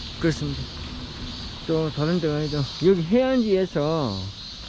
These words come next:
오늘 한번 찍어봤습니다. 예, 그럼 다른 학교에서, 이거 다 못 들어요, 오늘. 다 못 들어. 예,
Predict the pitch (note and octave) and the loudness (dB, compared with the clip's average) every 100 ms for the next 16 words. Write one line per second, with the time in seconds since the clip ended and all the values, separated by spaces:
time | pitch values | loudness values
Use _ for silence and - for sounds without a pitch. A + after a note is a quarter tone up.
0 | - - F3+ F3 D3+ C3 C#3 C#3 B2 G#3+ | -10 0 4 6 4 2 2 0 -2 0
1 | F#3 C3+ C3 - C#3 A#2+ A#2 B2 C3 A#2 | 2 2 0 -2 -4 -2 0 2 2 2
2 | - - - - D#3+ D3+ C#3+ D#3+ F3 D3+ | -4 -10 -10 -2 4 6 6 4 0 -2
3 | C#3 D3 F3 D#3+ D#3 E3 D3+ - B2+ D3 | 2 4 6 4 2 2 2 4 4 4
4 | E3 D3+ - - - - - D#3+ F#3 E3 | 2 -4 -12 -12 -12 -12 -8 4 4 6
5 | - G#3 F#3+ G3 A3 D3+ A2 G2+ G2+ G2+ | 2 4 4 2 2 2 2 -2 -4 -4
6 | G2 F2+ - A#2+ B2 A#2+ A#2 A#2 G2+ G2+ | -6 -8 -6 0 2 2 0 -4 -4 -6
7 | - - - - - - | -10 -12 -12 -12 -12 -10